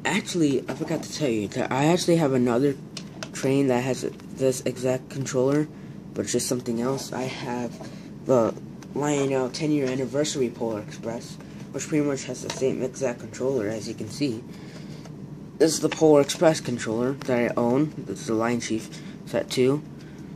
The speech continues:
It's completely the same. The only difference is that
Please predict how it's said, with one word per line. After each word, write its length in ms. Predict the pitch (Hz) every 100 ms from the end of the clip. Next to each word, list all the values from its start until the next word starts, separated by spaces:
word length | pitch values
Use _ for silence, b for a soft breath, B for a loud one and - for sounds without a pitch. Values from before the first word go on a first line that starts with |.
| B - -
It's 100 | -
completely 500 | - 127 156 - 147
the 120 | 123
same. 480 | 117 - 123 139 143 - - - - - - - - - - - - -
The 80 | 110
only 260 | 131 127
difference 400 | 131 127 131 123
is 160 | - -
that 280 | 120 -